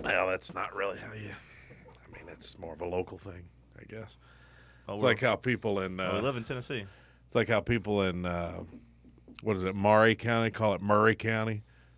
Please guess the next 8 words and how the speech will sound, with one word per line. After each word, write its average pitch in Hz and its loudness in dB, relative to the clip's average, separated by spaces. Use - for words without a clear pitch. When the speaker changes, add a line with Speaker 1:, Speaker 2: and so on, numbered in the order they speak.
Speaker 1:
or, 87 -6
like, 82 -8
Merville. 104 6
Speaker 2:
Yeah, 92 -12
move 98 -4
on. 76 0
Speaker 1:
It's 92 6
Maryville, 90 2